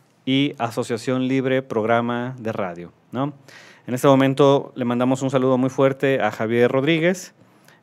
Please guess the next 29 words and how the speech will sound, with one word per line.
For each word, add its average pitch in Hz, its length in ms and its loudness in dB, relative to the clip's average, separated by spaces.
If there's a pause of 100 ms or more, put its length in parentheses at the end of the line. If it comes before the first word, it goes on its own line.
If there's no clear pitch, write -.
(140)
que, 104 380 -6
que 107 120 -8
no 110 180 -2
nos 113 160 -4
puede 117 220 -2
acompañar 120 440 -4
en 120 80 -4
esta 113 140 -8
ocasión. 165 480 0 (380)
Alejandra 151 400 0
Núñez, 170 580 0 (300)
eh, 113 160 -4
vamos 131 240 2
a 131 40 6
ver 127 140 6
si 123 220 -6
por 113 120 -6
lo 110 60 -6
menos, 117 520 -8 (200)
eh, 110 140 -10
llega 117 220 0
a - 20 -4
saludarnos. 156 680 2 (400)
A 113 60 -6
los 117 160 4
dos 139 80 4
le 139 80 2
mandamos 135 400 4
saludos. 170 500 4